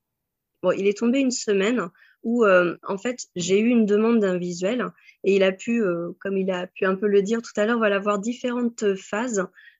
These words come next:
de la réalisation d'un, d'un visuel pour une équipe. Alors, pour une équipe qui me connaissait déjà, donc, euh, d'où peut-être le fait qu'ils étaient un petit peu habitués au, au fait que je vienne avec, euh, de grands visuels. Euh, et donc, en fait, ce qui était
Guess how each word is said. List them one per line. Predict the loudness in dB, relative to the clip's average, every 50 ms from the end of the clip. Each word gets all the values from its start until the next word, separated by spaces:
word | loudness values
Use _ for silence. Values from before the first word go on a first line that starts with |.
| -4
de | 0 2
la | 2 2 2
réalisation | 2 2 0 0 0 0 0 -2 -2 -2 -2 -2 -2 0
d'un, | 0 0 0 0 0 -2 -4
d'un | -2 -2 -2 0
visuel | 0 -2 -2 -2 -2 -4 -4
pour | -6 -4 -2
une | 0 0 0
équipe. | 0 -2 -4 -6 -10 -6 -4
Alors, | -2 -2 -2 -4 _ _ _ _ _ _ _ _ _
pour | -4 0 0
une | 2 2 2
équipe | 0 0 -4 -6 -6
qui | -6 -4 -4
me | -4
connaissait | -2 -2 -2 -2 -2 -2 -4 -4 -4 -2
déjà, | 0 -2 0 -2 -4 -4 -6 -8 -10
donc, | -6 -4 -2 -2 -2 -2 0
euh, | 0 2 2 2 2 2 0 0
d'où | -2 -2 -4 -4 -2
peut-être | -2 -2 -2 -2 -4 -4 -2 0
le | 0 0
fait | 0 0 -6 -6 -6 -6
qu'ils | -6 -4 -4 -4 -4
étaient | -6 -6 -6 -6
un | -6 -6
petit | -6 -8 -10 -12
peu | -6 -4 -2 0
habitués | 0 0 -2 -4 -6 -4 -2 0 2 4
au, | 4 4 2 0 -4 -12 -20 _ _ _ -6
au | -6 -4
fait | -4 -4 -6 -6 -4
que | -2 0
je | 2 2
vienne | 2 2 2 2 2 2 2 0 -2 -6 -8 -8
avec, | -6 -2 -2 -2 -2 -4 -6 -6
euh, | -6 -4 -2
de | -2 0
grands | 0 2 0 0 0
visuels. | -2 -4 -6 -6 -4 -4 -4 -2 -2 -4 -4 -6 _ _ _ _ _ _ _ -6 -2
Euh, | 0 0 0 0 0 0 -2 -2 -2 -4 -6 -8 -10 -12 -14 _ -6
et | -4 -2 -2 -2
donc, | -2 -2 -2 -2 -2
en | -4 -6
fait, | -6 -8 -8 -10 -14 -14 -12
ce | -12 -14 -8 -4
qui | -4
était | -4 -4 -2 -2 0 2 2 2 2 0